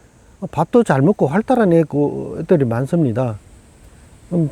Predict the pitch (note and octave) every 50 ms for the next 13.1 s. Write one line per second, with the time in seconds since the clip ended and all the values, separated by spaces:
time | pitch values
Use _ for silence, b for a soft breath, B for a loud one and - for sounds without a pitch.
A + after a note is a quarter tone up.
0 | - - - - - D#3+ F3 F3+ F3+ F#3+ E3 D3 C3+ - - F#3 F#3+ G3+ F#3+ -
1 | - F#3 F3+ E3 E3 C3 - - C3+ D3+ D3+ - G3 G3+ G3+ F#3+ E3+ C#3+ C#3+ E3
2 | E3 E3+ D#3 C#3+ C#3 B2+ B2+ A#2+ A2 G#2 - A2 A2+ - - E3+ E3 C#3+ A2 -
3 | b b b b b b b b b b b b E3+ G3 G3+ G#3+ G#3 G#3 G3 -
4 | - F3 C3+ - B2+ D3 F3 G3+ A#3 A#3 A3+ G#3 F#3 F#3+ G3 F3 E3+ D3 C3+ D#3
5 | F3+ E3+ C#3 A#2 G#2 - _ b b b b b b - - B2 C3+ E3 G3+ G3
6 | - D#3 D#3 F3+ G#3 A3+ A3 G#3 E3 - - D#3 E3+ - F#3 F#3 D#3 - D3 D#3+
7 | E3+ E3+ F3 D#3+ D3 B2 A2 A#2 A#2+ C#3 C3+ B2+ G#2+ G#2+ G#2 A#2 A#2 - - D3+
8 | B2 G#2 - b b b b b b b A#2+ A#2+ C#3 D3+ D#3+ E3+ F#3+ F#3 A3 G3
9 | G3 D#3 - D#3 D3+ E3 E3+ E3+ F3 E3+ D#3+ C#3 C#3+ D3+ D3+ C3+ - A2 A2+ A#2
10 | C3 C3 B2+ C#3 C#3 C#3+ C#3+ C3+ B2+ A2+ A#2+ B2 A#2+ G#2+ G2+ G#2 G#2 G#2 - B2
11 | A#2 G#2+ G2 G2 - - - - - - - - - B B B F#2+ F#2+ B -
12 | - - - - F3+ - - B2 B2 C3 D3 D#3+ F#3 G#3+ G#3 F#3 B2+ A2 G#2+ G#2
13 | G#2 G#2